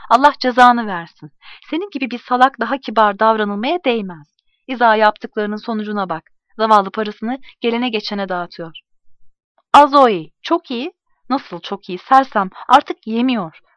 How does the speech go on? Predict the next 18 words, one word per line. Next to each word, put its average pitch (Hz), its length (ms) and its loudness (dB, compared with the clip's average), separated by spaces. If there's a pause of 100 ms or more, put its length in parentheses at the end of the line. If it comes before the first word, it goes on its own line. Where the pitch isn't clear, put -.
(120)
Sırtına 254 320 -6
bir 220 60 -10
çul 247 280 -6
almıyor 190 540 2
ve 202 80 -2
paraları 220 460 -4
sokağa 262 460 0
saçıyor. 175 520 -10 (300)
Bunu 240 140 -2
ona 233 220 0
sen 359 300 0
mi 294 80 0
öğretiyorsun?" 180 760 -8 (440)
"Ben 262 120 2
insanlara 302 500 2
hiçbir - 300 -10
şey 277 200 -6
öğretmem. 190 500 -8